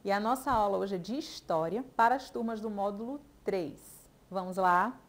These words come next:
Nós vamos falar hoje sobre a circulação de pessoas e as transformações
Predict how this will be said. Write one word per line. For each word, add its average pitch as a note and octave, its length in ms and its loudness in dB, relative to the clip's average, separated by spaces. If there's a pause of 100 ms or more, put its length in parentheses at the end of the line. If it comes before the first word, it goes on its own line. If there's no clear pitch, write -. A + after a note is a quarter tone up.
(600)
Nós D#4+ 140 0
vamos F4 240 0
falar C#4 340 6
hoje G#3+ 400 2
sobre E3 480 -4
a F#3+ 140 0
circulação F#3 720 0
de D4+ 100 -2
pessoas A3 680 0 (300)
e C4 80 2
as C4 120 2
transformações B3 1040 0